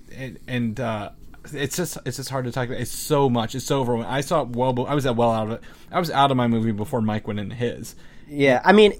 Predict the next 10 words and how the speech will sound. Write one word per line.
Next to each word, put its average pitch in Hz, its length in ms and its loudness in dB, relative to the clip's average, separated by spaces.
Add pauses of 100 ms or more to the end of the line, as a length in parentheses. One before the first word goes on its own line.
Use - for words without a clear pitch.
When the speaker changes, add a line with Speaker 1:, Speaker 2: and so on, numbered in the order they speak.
(100)
Speaker 2:
if 202 160 4
you 208 120 2
think 302 260 -2
about 131 340 6
it, 143 200 2
twenty-two 220 720 0
movies, 151 560 2 (320)
that 185 160 8
is 170 160 4 (140)
almost 180 380 4